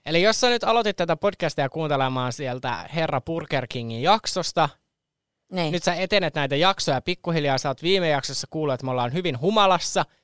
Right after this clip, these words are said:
Speaker 1: ja nyt sä kuulet tän, niin tajuatko sä, että sä olisit voinut olla Jennan tuleva aviomies?
Speaker 2: No mut mulla on yksi toinen Tinder-tarina. Mä olin siis Tampereella nyt viikonloppuna, ja totta kai käytiin Tinderiä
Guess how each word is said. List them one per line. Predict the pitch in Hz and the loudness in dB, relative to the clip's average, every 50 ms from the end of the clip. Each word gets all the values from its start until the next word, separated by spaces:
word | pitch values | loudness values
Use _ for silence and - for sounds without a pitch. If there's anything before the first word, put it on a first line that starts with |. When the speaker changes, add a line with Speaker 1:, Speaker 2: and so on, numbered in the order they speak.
| _ _ _ _ _ _ _ _ _ _ - | _ _ _ _ _ _ _ _ _ _ 0
Speaker 1:
ja | 170 | 2
nyt | 220 247 - | 2 4 4
sä | 208 190 | 0 -2
kuulet | - 151 131 120 113 - - | 0 0 0 0 -2 -4 0
tän, | - 226 220 214 190 - _ _ _ _ _ _ _ _ _ _ - | 2 2 4 2 0 -4 _ _ _ _ _ _ _ _ _ _ -4
niin | 170 170 170 - | -4 -4 0 2
tajuatko | 262 262 269 262 247 214 165 135 - - - 120 | 4 4 4 6 6 4 4 4 2 -2 -8 -8
sä, | 117 - 131 107 - - _ _ _ _ _ _ _ _ _ _ _ _ - - - 196 - - - - - - - - - | -6 -4 -4 -4 -6 -8 _ _ _ _ _ _ _ _ _ _ _ _ -20 -16 -16 -16 -16 -18 -20 -20 -20 -20 -16 -2 0
että | 202 220 - - 196 170 | 0 2 2 2 0 2
sä | - 226 233 | 4 6 6
olisit | 254 254 208 - 175 - - 170 | 6 4 4 2 -2 -4 -2 4
voinut | 196 220 233 226 208 175 156 151 127 | 6 8 8 8 6 4 2 2 2
olla | 165 170 175 165 147 135 | 4 4 6 6 4 4
Jennan | 143 156 165 165 151 135 131 123 | 4 4 2 2 2 0 -2 -2
tuleva | 139 127 123 117 113 110 110 | 0 0 0 0 0 0 0
aviomies? | 110 101 104 98 92 95 92 92 95 - - - _ _ _ _ - | 0 -2 -4 -8 -8 -8 -10 -10 -8 -10 -10 -10 _ _ _ _ 2
Speaker 2:
No | 208 240 | 4 6
mut | 254 254 254 | 6 6 6
mulla | 277 294 302 302 | 6 6 6 4
on | 294 | 2
yksi | 294 285 - | 0 -2 0
toinen | - 294 302 285 247 202 | 2 2 2 4 2 2
Tinder-tarina. | 196 190 180 170 160 156 - - 165 165 165 160 160 165 156 - - - - - - | 0 0 2 2 2 2 6 6 6 6 6 6 4 2 2 -2 -8 -16 -16 -6 2
Mä | 220 220 | 4 4
olin | 233 226 | 6 6
siis | 226 226 - | 4 4 2
Tampereella | - - 240 220 185 170 165 156 151 151 147 | 2 2 4 6 6 6 6 6 4 2 2
nyt | 151 151 - | 0 -4 -8
viikonloppuna, | 440 494 508 - 196 190 190 - - 185 180 180 | -8 -2 -2 2 2 2 2 2 0 -2 -2 -2
ja | - | -2
totta | 208 - - - | -4 -6 -2 4
kai | 208 202 185 | 4 6 8
käytiin | 175 165 160 165 160 156 | 8 6 6 6 2 2
Tinderiä | 160 160 156 147 120 - - 67 | 2 2 2 2 0 -2 -4 -6